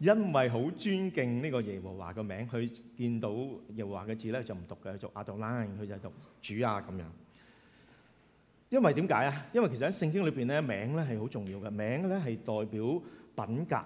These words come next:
同埋聲譽嘅。妄稱神嘅名呢，就係唔按住神所喜悅嘅目的嚟到去用神嘅名，結果呢，就影響咗神嘅聲譽。所以呢，喺主禱文裏邊，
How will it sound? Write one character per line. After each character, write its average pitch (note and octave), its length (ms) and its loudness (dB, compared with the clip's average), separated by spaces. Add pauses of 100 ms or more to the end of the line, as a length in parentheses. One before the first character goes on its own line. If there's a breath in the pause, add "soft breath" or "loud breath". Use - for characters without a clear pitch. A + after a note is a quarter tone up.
同 G#2+ 140 -8
埋 F#2 120 -6
聲 C#3 360 -2
譽 F2+ 160 -8
嘅。 - 80 -14 (2000 loud breath)
妄 D3 280 2
稱 A3+ 140 4
神 B2+ 160 2
嘅 A#2+ 100 -2
名 C#3+ 200 2
呢， F3+ 100 2
就 C#3 100 0
係 A#2+ 120 2
唔 A2 460 -4
按 C#3 340 2
住 A#2+ 200 -2
神 G2+ 300 -6
所 D3+ 160 -2
喜 B2+ 60 -2
悅 C3+ 160 -2
嘅 B2+ 100 -4
目 A#2 220 -2
的 D#3+ 80 -4
嚟 G#2+ 200 -4
到 A2+ 200 -2
去 A2+ 80 -2
用 G2+ 200 -2
神 F2 200 -8
嘅 G2+ 80 -4
名， G2+ 260 -6 (420 loud breath)
結 C3 140 -6
果 B2+ 180 0
呢， E3 80 2
就 A#2+ 200 0
影 A2+ 280 -2
響 A#2+ 200 0
咗 A#2+ 100 0
神 B2 240 -6
嘅 - 40 -8
聲 A#2+ 360 -2
譽。 F2 120 -10 (880 loud breath)
所 A#3 180 6
以 A#3 40 10
呢， A3+ 80 8
喺 F#3+ 560 6
主 E3+ 120 0
禱 G3+ 140 2
文 A2+ 140 0
裏 A#2+ 60 0
邊， A2+ 240 0